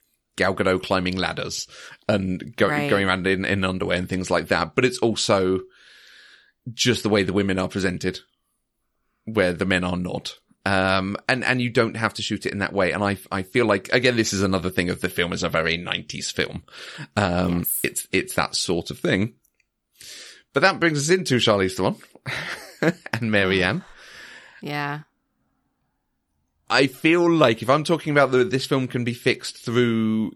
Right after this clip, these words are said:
Speaker 1: giving us a moral center, some way of talking about making good choices and people trying to be good, I feel like she's the missed opportunity because she utterly is, is written poorly.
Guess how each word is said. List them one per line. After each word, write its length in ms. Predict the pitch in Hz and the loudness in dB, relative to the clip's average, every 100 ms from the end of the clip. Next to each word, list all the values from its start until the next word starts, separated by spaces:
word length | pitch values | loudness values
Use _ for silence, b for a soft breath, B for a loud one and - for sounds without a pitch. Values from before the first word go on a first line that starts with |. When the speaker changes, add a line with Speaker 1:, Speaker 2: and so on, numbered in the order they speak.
| 117 | -8
Speaker 1:
giving 260 | - 123 120 | -4 0 0
us 140 | 113 | 0
a 60 | 113 | 0
moral 600 | 104 110 104 104 104 104 - | 2 2 4 4 2 0 -4
center, 720 | - 113 123 120 131 120 120 | -6 -2 -2 2 4 4 2
some 280 | - 104 101 | 0 -2 -2
way 320 | 101 107 120 | 2 4 4
of 160 | - 113 | 2 -2
talking 340 | - 120 - | -2 -4 -2
about 300 | 117 117 - - - - | 0 0 -2 -8 -14 -2
making 460 | 104 104 110 104 | 0 2 0 0
good 200 | - 117 - | 2 0 0
choices 500 | - 120 123 - 143 | -4 -2 0 -2 -2
and 220 | 135 110 - | -2 -2 -2
people 240 | 110 107 | -6 -4
trying 220 | - 117 | -2 -4
to 80 | 123 | -4
be 80 | 117 | -6
good, 340 | - 127 180 - b b b b b _ - B B B B B B _ _ | 0 0 0 -6 b b b b b _ -20 B B B B B B _ _
I 60 | 120 | -4
feel 160 | 120 117 | 2 2
like 120 | 104 | 4
she's 300 | - 120 110 | 2 2 2
the 80 | 110 | 0
missed 200 | 101 - | 2 0
opportunity 520 | 95 - 95 90 82 - | -2 -2 -2 -4 -8 -8
because 280 | 104 107 - | -6 -2 0
she 420 | - 117 104 - _ - | 2 2 0 -2 _ -2
utterly 460 | 123 117 107 101 98 | -2 -2 0 2 2
is, 240 | 95 - | 0 -4
is 200 | 101 92 | -4 -4
written 320 | 98 101 95 87 | -6 -6 -6 -6
poorly. 520 | - 90 131 139 | -6 -6 -6 -12